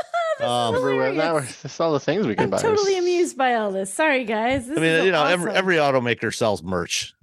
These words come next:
Speaker 2: Um,
Speaker 3: I
Speaker 1: I know,
Speaker 2: you
Speaker 1: but this
Speaker 2: Tesla's
Speaker 1: merch is
Speaker 2: no
Speaker 1: kind of
Speaker 2: different.
Speaker 1: There's a
Speaker 3: Yeah.
Speaker 1: Giga Texas belt buckle. <laughs>
Speaker 2: Of course there is.
Speaker 1: That's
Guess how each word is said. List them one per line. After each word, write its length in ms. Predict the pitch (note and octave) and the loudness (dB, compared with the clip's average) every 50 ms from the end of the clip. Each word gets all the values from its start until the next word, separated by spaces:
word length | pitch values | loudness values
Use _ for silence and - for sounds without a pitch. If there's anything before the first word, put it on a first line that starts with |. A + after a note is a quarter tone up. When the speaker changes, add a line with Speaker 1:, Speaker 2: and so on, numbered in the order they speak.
| - G#2+ | -4 -2
Speaker 2:
Um, 60 | G2 | 0
Speaker 3:
I 340 | G2 F#2+ F#2 F#2 F#2 F2+ - - | 0 2 2 0 0 0 0 0
Speaker 1:
I 60 | D#4+ | 0
know, 120 | E4 F4 - | 0 0 0
Speaker 2:
you 60 | - | -2
Speaker 1:
but 100 | - - | -2 -2
this 100 | D#4 - | -2 -2
Speaker 2:
Tesla's 200 | - - - - | -2 0 0 0
Speaker 1:
merch 60 | A#2 - | 0 0
is 60 | - | 0
Speaker 2:
no 60 | G#2 | 0
Speaker 1:
kind 120 | G2 F2 - | -2 0 -2
of 60 | D#2+ | -2
Speaker 2:
different. 240 | - - E2+ F2 - - _ _ _ _ | -4 -4 -6 -10 -10 -14 _ _ _ _
Speaker 1:
There's 220 | D#4 F4 F#4+ C#4+ | -2 0 0 0
a 60 | D#4+ C#4 | -2 -2
Speaker 3:
Yeah. 120 | G#3 G3+ | -2 -2
Speaker 1:
Giga 280 | D4+ E4+ C#4+ D#4 C#4+ - | 0 0 0 0 -2 -4
Texas 500 | - - D4+ C#4 C#4 - - C4+ C4+ - | -2 -2 -2 -2 -2 -2 -4 -6 -6 -6
belt 360 | G3+ F#3+ G#3 A#3+ C4 B3 G#3+ - | -2 0 2 2 2 2 0 -2
buckle. 500 | A3 A3 G#3+ - G3 A3+ G#3 F#3+ - _ _ _ _ | -2 -2 -2 -2 -4 -6 -6 -8 -10 _ _ _ _
<laughs> 120 | - D4+ - - - - - _ - - - - _ - C4+ - - _ _ - - - | -6 -6 -6 -10 -18 -20 -14 _ -6 -6 -6 -6 _ -8 -8 -8 -8 _ _ -14 -14 -14
Speaker 2:
Of 120 | - - - | -14 -6 0
course 240 | - - A#2+ - | 0 2 2 2
there 200 | - G#2 F2+ E2+ | 2 2 2 2
is. 220 | D#2 D2 - - - | 2 0 -2 -6 -6
Speaker 1:
That's 360 | D5+ D5+ D5+ D5+ C5 C5+ - | -6 -2 -2 -2 -2 -2 -2